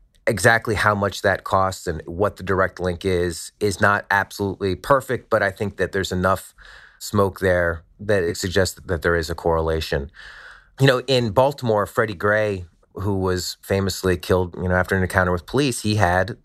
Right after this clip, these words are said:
childhood lead exposure, and he had a history of run-ins with the police.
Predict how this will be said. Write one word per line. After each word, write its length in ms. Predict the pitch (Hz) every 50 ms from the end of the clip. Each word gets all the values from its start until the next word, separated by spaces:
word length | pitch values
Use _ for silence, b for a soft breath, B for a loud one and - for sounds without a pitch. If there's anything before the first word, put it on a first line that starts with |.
| _ _ - -
childhood 440 | - - 101 95 101 117 113 98 110
lead 100 | 135 180
exposure, 580 | - - - - 71 62 - - 65 - - -
and 400 | - 95 92 92 95 95 95 95 95 B B B B B B B B B B B B _ _ _ -
he 220 | 98 101 113 107
had 160 | 110 110 104
a 60 | 107 101
history 720 | - - 143 151 - - - 101 92 92 92 90 90 -
of 440 | - 95 92 92 90 90 85 - - -
run-ins 300 | 90 98 98 98 92 -
with 100 | 95 -
the 60 | 87
police. 580 | 78 - 101 98 104 120 120 104 - - -